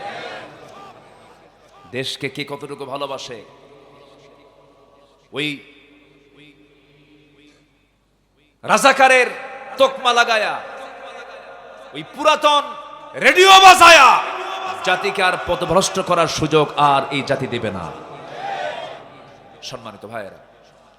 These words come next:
সম্মানিত বন্ধুগণ, শয়তানের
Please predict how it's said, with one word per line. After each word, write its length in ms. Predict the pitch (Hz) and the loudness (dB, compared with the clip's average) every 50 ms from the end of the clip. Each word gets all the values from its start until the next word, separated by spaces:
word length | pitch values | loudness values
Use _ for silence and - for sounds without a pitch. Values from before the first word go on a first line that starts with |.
| _ - | _ -16
সম্মানিত 460 | - - 151 139 131 131 123 113 127 | -14 -12 -12 -12 -12 -14 -16 -14 -14
বন্ধুগণ, 420 | 120 160 180 175 165 156 139 135 110 - - - - - - _ _ _ _ _ _ _ _ _ | -14 -14 -12 -12 -14 -14 -14 -14 -16 -18 -20 -20 -20 -20 -20 _ _ _ _ _ _ _ _ _
শয়তানের 500 | - - - 170 165 156 160 165 151 147 | -18 -12 -8 -6 -6 -6 -6 -10 -12 -12